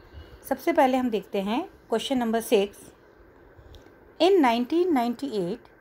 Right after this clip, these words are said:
three sugar factories produced twenty-eight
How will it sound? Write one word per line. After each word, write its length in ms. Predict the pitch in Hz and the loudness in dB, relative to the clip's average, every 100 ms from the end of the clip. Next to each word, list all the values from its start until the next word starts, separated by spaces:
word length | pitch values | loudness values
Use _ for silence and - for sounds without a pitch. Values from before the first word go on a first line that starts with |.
| _ _ _ _ - | _ _ _ _ 0
three 240 | 339 415 403 | 4 4 4
sugar 260 | 302 285 320 220 | -2 0 -2 -4
factories 580 | 202 - 247 214 240 - - 233 | -10 -8 -8 -6 -10 -18 -6 -4
produced 580 | 202 190 190 285 - - - - - - - | -2 -2 -2 -2 -6 -18 -20 -20 -20 -10 0
twenty-eight 600 | 269 285 370 294 392 | 2 4 2 0 -2